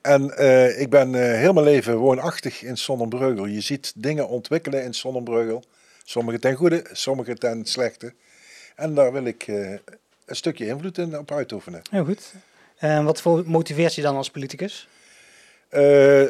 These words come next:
Speaker 1: dat ik, eh, mensen in Zonnebreugel, eh, zie en hoor, eh, die het gevoel hebben dat, eh, dingen goed zijn in Zonnebreugel en die dat willen behouden.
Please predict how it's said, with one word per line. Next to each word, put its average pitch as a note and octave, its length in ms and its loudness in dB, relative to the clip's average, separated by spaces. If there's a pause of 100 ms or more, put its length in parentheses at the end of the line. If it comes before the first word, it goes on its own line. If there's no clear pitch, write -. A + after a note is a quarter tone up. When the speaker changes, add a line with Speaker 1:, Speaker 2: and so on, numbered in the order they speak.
(160)
Speaker 1:
dat C#3+ 180 4
ik, - 200 -4
eh, B2+ 840 2 (240)
mensen D#3+ 520 2
in D#3+ 140 -2
Zonnebreugel, C3 1040 4
eh, A2+ 220 0
zie C#3+ 420 -4 (400)
en B2 160 -4
hoor, C3+ 520 0 (1200)
eh, B2 520 4 (120)
die B2+ 140 -6
het C3+ 120 -6
gevoel B2 320 -4
hebben D#3 300 4
dat, C3+ 340 4
eh, A#2 880 -2 (440)
dingen A2+ 520 -4
goed - 300 0
zijn G3 260 2
in F#3+ 120 -4
Zonnebreugel F3+ 800 -4 (880)
en B2 80 -8
die C3+ 100 2
dat B2+ 180 4
willen A#2 220 0
behouden. A2 560 -2